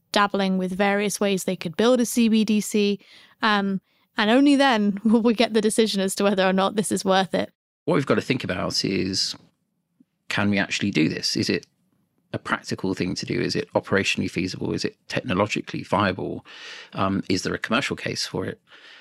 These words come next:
Speaker 2: And that's what we're gonna spend the next couple of years researching.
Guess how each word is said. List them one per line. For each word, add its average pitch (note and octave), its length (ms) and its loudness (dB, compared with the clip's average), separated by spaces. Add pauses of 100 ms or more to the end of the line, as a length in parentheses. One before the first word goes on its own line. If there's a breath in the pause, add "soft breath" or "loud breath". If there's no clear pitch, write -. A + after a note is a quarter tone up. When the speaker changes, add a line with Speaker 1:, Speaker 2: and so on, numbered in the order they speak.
(240 loud breath)
Speaker 2:
And G#2+ 640 0
that's - 240 -2
what - 80 -6
we're B2 80 -2
gonna A#2+ 160 0
spend G#2+ 380 0
the A#2 60 0
next - 260 -2
couple - 300 -2
of F#2+ 80 -2
years G2+ 600 0 (260)
researching. A2 640 -4